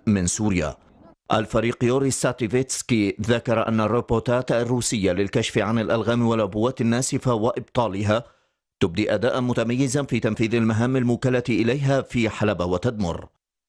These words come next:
وأضاف أن الخبرة التي اكتسبناها في تدمر جعلتنا في حلب ندرك ضرورة استخدام الروبوتات والأجهزة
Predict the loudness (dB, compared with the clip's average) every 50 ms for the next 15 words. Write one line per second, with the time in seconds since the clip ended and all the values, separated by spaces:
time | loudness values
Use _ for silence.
0 | _ _ _ _ 0 2 4 4 2 0 0 -2 0 -2 -2 -2 -2 0 0 0
1 | 0 0 0 0 0 0 0 0 0 0 0 0 0 0 -2 -4 -4 -2 -2 0
2 | 0 0 -2 0 0 -2 0 0 0 0 0 0 0 0 0 0 0 0 0 0
3 | 0 0 0 0 0 0 0 0 0 -2 0 -2 -2 -2 0 -2 -2 0 0 0
4 | -2 -2 -2 -2 -2 -2 0 0 -2 -2 0 0 0 2 2 0 2 0 0 0
5 | 0 0 -2 -2 -2 0 -2 -2 -2 0 0 0 0 0 0 0 0 0 0 0
6 | -2 0 0 0 0 0 -2 -2 0 0 0 0 -2 -2 -2 -2 0 0 0 0
7 | 0 0 0 -2